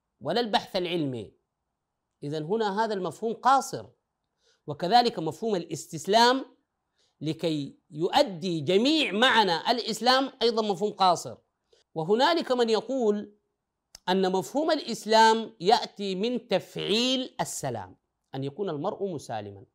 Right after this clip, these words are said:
أنا أقول أيضًا هذا التعريف فيه شيء من القصور، ولكي نبين مفهوم الإسلام بمعناه الشمولي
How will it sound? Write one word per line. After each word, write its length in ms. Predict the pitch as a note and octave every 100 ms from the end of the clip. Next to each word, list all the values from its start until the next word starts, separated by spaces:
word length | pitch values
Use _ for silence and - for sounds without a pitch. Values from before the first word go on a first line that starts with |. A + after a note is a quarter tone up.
| _ _ _ _ _ _ _ _ _ -
أنا 180 | F3+ E3
أقول 340 | - G3 - D#3+
أيضًا 640 | E3 C3+ A#2+ C3+ A#2 G2+ _ _ _ _ _ _ _ _
هذا 640 | D3 E3 C#3+ A2+ A2+ A2 - _
التعريف 800 | F3+ - - A#2+ C3+ F3+ F#3 - _
فيه 340 | F#3 D#3+ B2+
شيء 320 | - G3 G#3
من 180 | C3+ F3+
القصور، 500 | F3+ - A#2+ - - _ _ _ _ _ _ _ _ _ _ _ _ -
ولكي 300 | C#3 C#3 E3
نبين 320 | F3+ C4+ C#4
مفهوم 380 | A3+ - A3+ A#3
الإسلام 720 | - D#3 - E3+ F3 E3 E3+
بمعناه 540 | C#3+ C3+ B2+ G3 A#3+
الشمولي 760 | G#3+ - E3 E3+ F#3 F3 F#3